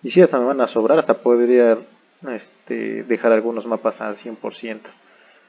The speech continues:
Ahora vámonos para este otro camino. Igual tenemos algunas peleas. Ok, pero lamentablemente no, no está saliendo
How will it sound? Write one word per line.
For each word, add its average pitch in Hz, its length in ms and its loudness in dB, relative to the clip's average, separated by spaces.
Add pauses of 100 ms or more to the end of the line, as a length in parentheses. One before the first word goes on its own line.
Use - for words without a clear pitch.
Ahora 131 200 4
vámonos 120 340 0
para 107 160 -2
este 107 140 -8
otro - 180 -14
camino. 104 380 -12 (840)
Igual 123 220 4
tenemos 117 340 -6
algunas 113 320 -8
peleas. 147 640 -6 (920)
Ok, 113 240 -16 (200)
pero 113 460 -8
lamentablemente 110 880 -8
no, 107 320 -12 (1160)
no 123 100 -8
está 110 160 -4
saliendo 107 720 -8